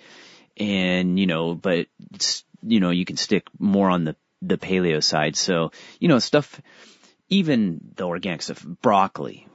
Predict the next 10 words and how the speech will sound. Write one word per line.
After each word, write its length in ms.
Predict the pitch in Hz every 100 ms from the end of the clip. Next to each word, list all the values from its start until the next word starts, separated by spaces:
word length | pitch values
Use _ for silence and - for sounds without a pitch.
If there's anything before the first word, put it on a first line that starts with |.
| -
you 120 | 71
know, 200 | 80 71 69
get 300 | 104 101 - - -
big 200 | 98 92
bags 380 | 90 85 85 -
of 80 | 67
broccoli, 600 | 80 76 - 67 52 -
bags 400 | - 92 92 87
of 160 | 80 -
carrots, 720 | - 92 82 60 - - -